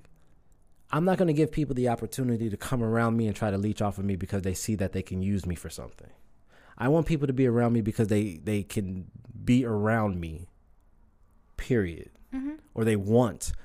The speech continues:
Speaker 1: to be around me, period. Because I, for those who don't know,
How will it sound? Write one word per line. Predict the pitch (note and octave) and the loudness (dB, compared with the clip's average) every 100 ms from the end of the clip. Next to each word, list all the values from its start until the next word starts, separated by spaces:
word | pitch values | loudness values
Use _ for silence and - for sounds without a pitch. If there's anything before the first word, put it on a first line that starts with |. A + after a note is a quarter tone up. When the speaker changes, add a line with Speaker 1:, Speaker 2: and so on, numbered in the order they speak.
| - | -12
Speaker 1:
to | - | -6
be | G#2+ A2+ | 0 0
around | G2+ G#2+ G#2 F#2 | 2 0 0 -2
me, | E2+ E2 - - | -6 -12 -18 -18
period. | - - G#2+ D#2 - _ _ _ - - | -6 -2 -2 -4 -14 _ _ _ -16 -4
Because | B2 D3 B2+ A#2+ G#2 - _ _ _ _ _ _ - | 2 4 4 2 -2 -10 _ _ _ _ _ _ -2
I, | E3+ F#3+ A#2 F2+ - - - - | 2 2 2 -2 -6 -10 -18 -14
for | - A2 - | -6 -6 -2
those | A2+ A2 G#2 | 0 2 0
who | - G2 | -4 -6
don't | E2 C3+ B2 | 0 0 0
know, | F2 - D#2+ | -8 -10 -16